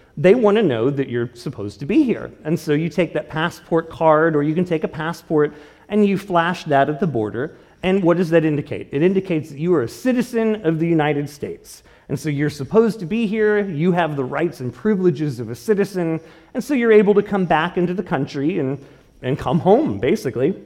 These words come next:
And so that, that shows that I am a citizen of the United States. So when I travel abroad, even though I have my U S passport or passport card,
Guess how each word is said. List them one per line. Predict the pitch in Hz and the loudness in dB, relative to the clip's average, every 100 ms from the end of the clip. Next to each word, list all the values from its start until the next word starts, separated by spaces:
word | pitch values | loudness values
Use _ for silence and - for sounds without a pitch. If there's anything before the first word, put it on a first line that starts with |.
| - _ _ _ _ - | -20 _ _ _ _ -2
And | 190 | -2
so | - 226 | 6 6
that, | 214 269 311 | 6 2 2
that | 240 294 | 2 2
shows | - 254 233 196 | 0 4 4 4
that | 240 | 0
I | 175 160 | 0 2
am | 175 185 | 2 0
a | |
citizen | 180 - 262 240 175 151 | -2 -4 -2 -2 -2 -2
of | 143 | -2
the | 143 | -2
United | 135 123 120 | -2 -4 -6
States. | - - 95 - - _ _ _ _ _ - | -10 -12 -12 -14 -20 _ _ _ _ _ -20
So | - 226 220 190 | 2 6 8 8
when | 196 214 | 6 2
I | 240 | 2
travel | - - 226 185 165 | -2 -4 -2 2 0
abroad, | 156 285 294 139 147 151 | 2 2 4 4 2 0
even | 220 202 | -2 0
though | 180 | 0
I | 165 | 0
have | 170 220 240 185 | -2 -4 -4 -4
my | 160 | -4
U | 156 165 143 | -2 2 2
S | 123 - | 0 -6
passport | - 330 - - 117 110 214 151 | -8 -8 -8 -8 -6 -4 -6 -2
or | 139 | -2
passport | 151 180 180 139 117 - | -2 -6 -6 -8 -8 -6
card, | 247 147 104 135 | -6 -4 -4 -6